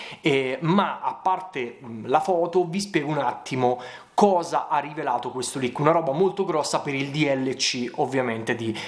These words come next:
Elden Ring. Vi ricordo poi che mercoledì dell'ultima settimana di luglio, quindi mercoledì ventotto se non erro, c'è su Twitch un evento speciale, un talk show speciale, eh, con me e altri due youtuber che probabilmente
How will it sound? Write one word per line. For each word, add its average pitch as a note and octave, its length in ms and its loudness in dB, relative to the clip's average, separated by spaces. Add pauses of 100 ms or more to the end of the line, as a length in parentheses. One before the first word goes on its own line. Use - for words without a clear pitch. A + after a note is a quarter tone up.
(120)
Elden C3 280 4
Ring. A#2+ 260 -4
Vi D3 120 0
ricordo G#3+ 460 2
poi C3 400 -6 (340)
che - 460 0
mercoledì D#3+ 1300 0
dell'ultima D3 580 2
settimana C3 840 0
di B2 100 -6
luglio, D#3 300 0
quindi D#3 200 2
mercoledì C#3 420 0
ventotto D3 520 2
se B2+ 120 -8
non B2 160 -2
erro, B2+ 540 -2 (680)
c'è - 440 0
su - 260 -4
Twitch E3+ 480 0 (220)
un F3+ 160 6
evento F3 320 2
speciale, C3 400 0
un C3 180 -12
talk G#3+ 260 0
show C3+ 420 0
speciale, B2+ 920 0
eh, C3+ 240 -2
con F3 520 4
me F3 440 2
e F3+ 140 2
altri C#3+ 420 0
due C3 280 0
youtuber C3+ 600 2
che C3+ 140 0
probabilmente B2 920 -2